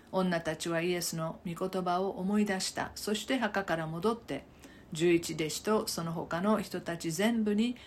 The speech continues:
一部始終を報告した。この女たちは、マグダラのマリア、ヨハンナと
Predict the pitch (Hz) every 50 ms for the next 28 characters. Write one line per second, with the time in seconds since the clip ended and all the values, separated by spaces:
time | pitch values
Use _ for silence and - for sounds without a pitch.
0 | - - - - 196 202 - 214 196 196 214 208 - - 208 190 175 180 175 170
1 | 175 175 196 214 220 214 - 175 165 160 160 - 147 147 - 147 143 - - -
2 | - - - - - - - - - - 175 165 165 156 151 151 156 160 160 -
3 | 147 151 - - 185 208 220 202 165 156 147 143 147 143 147 139 135 135 135 143
4 | 143 151 175 185 185 160 147 147 135 - - - - - - - - - - 165
5 | 180 185 175 160 151 139 135 - - - - - - - - 226 247 269 -